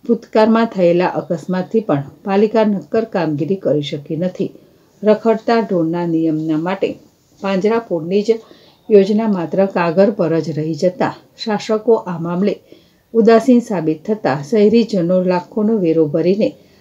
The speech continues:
રખડતા ઢોરોનો ત્રાસ સહન કરી રહ્યા છે. અનેક વખતની ફરિયાદનો બહેરા શાસકો કોઈ ઉકેલ ન લાવતા સ્થાનિકોમાં પણ હવે પાલિકાની કામગીરી સામે રોષ જોવા મળી રહ્યો છે.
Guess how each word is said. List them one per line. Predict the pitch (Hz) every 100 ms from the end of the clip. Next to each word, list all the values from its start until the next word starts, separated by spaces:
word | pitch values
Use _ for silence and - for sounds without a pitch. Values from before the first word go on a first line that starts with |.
| _ -
રખડતા | 214 214 220 208 233
ઢોરોનો | 214 185 160 160 165
ત્રાસ | 160 170 190 202
સહન | 220 196 175 190
કરી | 202 160 143
રહ્યા | 151 147 151
છે. | 156 220 - - - - -
અનેક | 220 247 240
વખતની | 202 190 185 185 208
ફરિયાદનો | 196 170 165 160 170 196 151 - - - _ -
બહેરા | 202 214 208 226
શાસકો | 226 160 - 170 190
કોઈ | 180 233 226
ઉકેલ | 165 143 180 160
ન | 165 170
લાવતા | 185 214 190 147
સ્થાનિકોમાં | 143 190 202 226 220 214 240 247 - _ _ _ _ -
પણ | 240
હવે | 214 202 180
પાલિકાની | 180 190 202 226 208 208
કામગીરી | 226 180 156 147 160 170
સામે | - 202 202 - - _ _ _ _ _
રોષ | 196 240 247 -
જોવા | 190 202
મળી | 196 143 143
રહ્યો | 139 139
છે. | 143 202 151